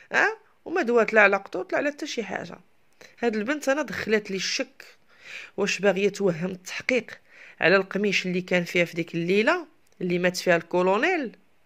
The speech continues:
مم؟ داكشي باش كتكلم على القطوط بزاف. وحاجه اخرى، حاجه اخرى، كيقول لك المثل: "نسي الكذاب نسيه وعاود سولو".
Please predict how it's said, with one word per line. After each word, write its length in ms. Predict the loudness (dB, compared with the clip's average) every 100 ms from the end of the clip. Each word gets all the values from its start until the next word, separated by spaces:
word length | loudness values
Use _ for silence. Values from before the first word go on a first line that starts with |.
| _ _ -10
مم؟ 260 | -6 -6 -8 -18 -10 -8
داكشي 260 | -4 0
باش 180 | 0 0
كتكلم 540 | -8 -10 -2 0 4
على 120 | 2 2
القطوط 380 | -2 -6 -6
بزاف. 560 | -8 -4 -2 -2 -4 -14 _ -20 -20 -18 -18 -2
وحاجه 400 | 2 8 8 8
اخرى، 460 | 4 6 6 4 -8 _ _ _ _
حاجه 320 | 2 2 2
اخرى، 360 | -4 0 -2 -4 _ _
كيقول 260 | -8 -4 -4
لك 140 | -4
المثل: 680 | 0 0 2 4 4 2 -6 _ _ -20 -20 -18 -6
"نسي 380 | -6 -4 -2 -2
الكذاب 520 | 0 -4 4 4 4
نسيه 400 | -8 0 4 6
وعاود 360 | 8 6 4
سولو". 560 | -6 -4 0 2 0